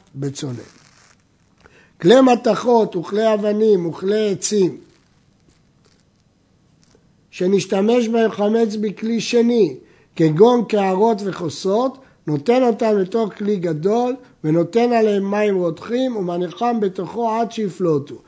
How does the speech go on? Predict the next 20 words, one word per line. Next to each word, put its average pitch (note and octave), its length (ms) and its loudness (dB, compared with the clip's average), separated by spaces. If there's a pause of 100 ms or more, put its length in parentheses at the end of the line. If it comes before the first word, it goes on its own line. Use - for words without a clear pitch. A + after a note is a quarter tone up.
(240)
ואחר D#3 340 -2
כך B3 240 -2
שוטפם, B3 640 -4
משתמש G#3 540 -4
בהם F#3+ 240 -4
במצה. D3+ 440 -8 (420)
הכלים A#3 540 4
האלה F#3 500 2 (100)
בלעו E3+ 520 2
בכלי F#3+ 420 -2
שני, C4 500 4 (360)
ולכן G#3 480 2
גם B3+ 260 0
ההכשר C4 560 0
שלהם A3 580 0 (240)
הוא F#3+ 120 0
בכלי A3+ 380 0
שני, F3 460 2 (140)
בכלי F#3 340 0
גדול, F#3 560 2